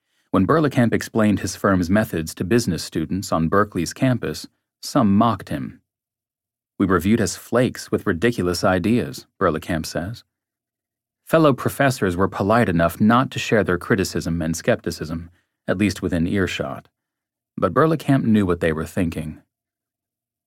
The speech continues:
"Colleagues avoided or evaded commenting," he says. Simons didn't care about the doubters. The gains reinforced his conviction that an automated trading system could beat the market. "There's a real opportunity here," he told Berlekamp,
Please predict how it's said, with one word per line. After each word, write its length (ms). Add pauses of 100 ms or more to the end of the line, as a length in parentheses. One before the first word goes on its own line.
"Colleagues 500
avoided 540
or 180
evaded 480
commenting," 680
he 100
says. 340 (1120)
Simons 440
didn't 240
care 240
about 260
the 80
doubters. 640 (540)
The 60
gains 460
reinforced 640
his 100
conviction 640 (260)
that 120
an 120
automated 540
trading 440
system 460
could 220
beat 280
the 80
market. 560 (800)
"There's 220
a 60
real 260
opportunity 580
here," 400
he 80
told 260
Berlekamp, 540